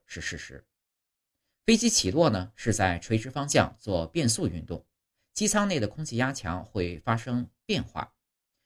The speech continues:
由于人耳内的鼓膜将内耳和外耳的空气隔离，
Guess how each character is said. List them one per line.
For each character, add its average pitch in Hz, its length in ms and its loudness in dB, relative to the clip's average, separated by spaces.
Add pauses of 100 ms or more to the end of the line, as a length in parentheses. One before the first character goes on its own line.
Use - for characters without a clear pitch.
由 165 140 6
于 196 180 0
人 165 200 0
耳 87 240 -4
内 135 120 -2
的 107 80 -2
鼓 82 200 -12
膜 80 380 -8
将 156 300 -2 (140)
内 220 220 6
耳 80 260 -6
和 85 240 -8
外 156 240 2
耳 73 260 -10
的 - 80 -20
空 156 180 -10
气 - 140 -8
隔 90 220 -2
离， 87 280 -4